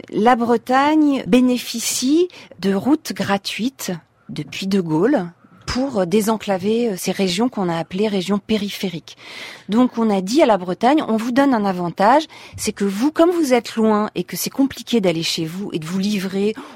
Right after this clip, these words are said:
ou d'exporter vos matières, ce qu'on va faire, c'est qu'on va vous laisser, euh, les routes gratuites. Donc il n'y a pas d'autoroute, il n'y a pas d'autoroute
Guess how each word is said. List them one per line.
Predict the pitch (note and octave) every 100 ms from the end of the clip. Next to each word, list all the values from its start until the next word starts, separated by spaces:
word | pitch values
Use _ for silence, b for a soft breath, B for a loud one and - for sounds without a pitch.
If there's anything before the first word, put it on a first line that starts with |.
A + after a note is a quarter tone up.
| -
ou | F#3
d'exporter | G3 - - F#3 - G3
vos | F3
matières, | D#3+ D#3+ - G3 A#3 - B B B B B
ce | -
qu'on | -
va | G3+
faire, | E3 C4+
c'est | C#4 A3
qu'on | - A3 C4 A3+
va | F#3 F3+
vous | D#3+ E3+
laisser, | F3 - B3+ C4+
euh, | A#3 F3
les | - F3+
routes | F#3 B3+
gratuites. | G#3+ G#3 - D#3+
Donc | G3+
il | C4
n'y |
a |
pas | C4+
d'autoroute, | C#4 C4+ A3 D#3+ -
il |
n'y |
a | G3
pas |
d'autoroute | G3 F#3 E3+ E3